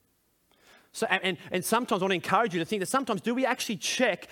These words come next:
that article that's backing up our values? Have, have we actually checked that that source is actually truthful? Or have we just gone, "That's aligning with my thinking, I'm gonna quickly pass that on," and the person who gets it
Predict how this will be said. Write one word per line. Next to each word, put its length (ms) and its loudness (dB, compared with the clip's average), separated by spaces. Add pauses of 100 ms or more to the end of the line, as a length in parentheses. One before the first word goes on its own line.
(120)
that 180 6
article 560 4
that's 200 -4
backing 300 0
up 140 0
our 140 2
values? 800 0 (220)
Have, 300 6
have 200 4
we 120 2
actually 340 2
checked 600 0
that 180 0
that 200 2
source 640 2
is 180 -6
actually 380 2
truthful? 580 0 (180)
Or 80 6
have 100 0
we 260 2
just 540 2 (220)
gone, 300 4 (260)
"That's 300 2
aligning 380 4
with 100 2
my 180 4
thinking, 480 -4
I'm 100 0
gonna 140 0
quickly 300 -4
pass 380 0
that 160 0
on," 180 0
and 100 -2
the 60 -2
person 360 -2
who 120 -4
gets 400 -2
it 100 -10